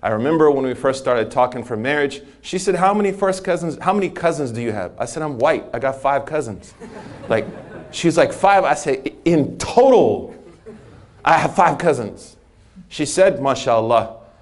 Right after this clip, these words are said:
I have eighty-one first cousins." <laughs> So then immediately I knew I gained some kind of important utility, <laughs> right, through this relationship. If somebody messes with me,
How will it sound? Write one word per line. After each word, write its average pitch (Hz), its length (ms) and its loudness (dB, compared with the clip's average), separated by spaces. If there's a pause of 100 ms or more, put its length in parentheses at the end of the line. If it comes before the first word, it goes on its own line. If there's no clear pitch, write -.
(180)
I 123 120 -2
have 123 260 2
eighty-one 120 520 -2
first 107 280 -6
cousins." 90 480 -12
<laughs> - 1600 -18
So - 120 0
then 196 160 6
immediately 247 640 6
I 160 120 4
knew 185 500 4
I 127 160 4
gained 117 680 -2
some 117 220 -8
kind 123 220 -4
of 117 160 -6
important 107 420 -6
utility, 107 720 -4 (140)
<laughs> - 140 -20
right, 131 320 -2 (220)
through 151 140 2
this 156 260 2
relationship. 139 600 0
If 123 120 -2
somebody 170 400 2
messes 208 340 2
with 233 160 2
me, 320 380 4